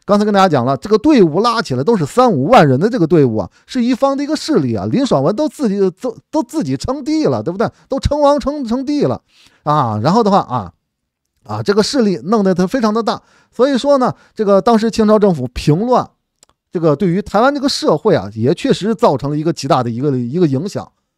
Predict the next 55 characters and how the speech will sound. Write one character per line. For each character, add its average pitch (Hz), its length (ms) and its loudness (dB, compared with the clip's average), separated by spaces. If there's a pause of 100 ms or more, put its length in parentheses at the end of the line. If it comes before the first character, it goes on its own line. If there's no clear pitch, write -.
啊。 107 180 -10
什 127 140 -6
么 170 100 4
影 160 160 2
响 107 180 -4
呢？ 101 140 -12 (500)
这 196 80 -4
个 190 100 4
人 214 260 4
死 170 180 0
的 170 140 4
非 214 120 4
常 185 140 4
的 175 80 2
多， 170 320 -4 (120)
对， 175 220 0
粮 202 420 4
食 233 180 0
也 151 100 2
没 151 160 2
人 196 160 0
去 185 160 -8
种 180 280 -6
了， 107 120 -10 (300)
对 226 100 -8
不 - 0 -
对？ 214 140 2 (180)
然 180 140 0
后 165 80 2
台 233 220 2
湾 294 160 2
岛 110 180 -4
缺 - 380 -4
粮 196 420 0
了 262 160 -8 (1300)
啊， 127 260 -6
台 160 180 -6
湾 233 120 2
岛 135 100 0
没 117 260 2
粮 135 300 0
了， 160 140 -8 (380)
那 247 180 2
谁 180 260 4
会 226 220 4
发 156 160 4
财 120 200 0
呀？ 120 260 -2 (420)
卖 240 240 2
粮 165 340 2
食 226 120 -4
的 165 120 2
商 151 240 2
人 117 140 0
呢？ 98 160 -8